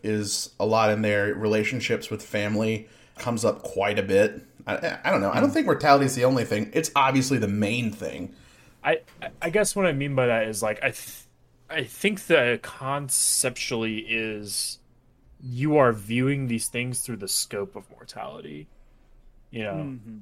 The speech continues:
Speaker 2: looking back on your life is something that we are viewing through in the scope of mortality and, like, the relationships you have in your life.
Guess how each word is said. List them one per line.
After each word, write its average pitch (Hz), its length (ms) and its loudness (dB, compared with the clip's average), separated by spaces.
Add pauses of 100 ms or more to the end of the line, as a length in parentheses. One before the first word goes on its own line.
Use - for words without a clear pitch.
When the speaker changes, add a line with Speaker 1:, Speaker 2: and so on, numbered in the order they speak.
Speaker 2:
looking 139 360 0
back 127 240 2
on 127 100 2
your 117 140 0
life 107 320 2
is 107 100 -2
something 104 540 -6 (540)
that 104 160 -2
we 110 140 -2
are 101 140 -2
viewing 107 360 -4
through 104 280 -6
in 98 100 -6
the 95 80 -12
scope 98 400 -8
of 92 80 -10
mortality 92 640 -14
and, 92 100 -16
like, 95 200 -16
the 104 100 -8
relationships 95 800 -8
you 98 80 -14
have 92 260 -10
in 92 80 -16
your 90 140 -20
life. 90 400 -20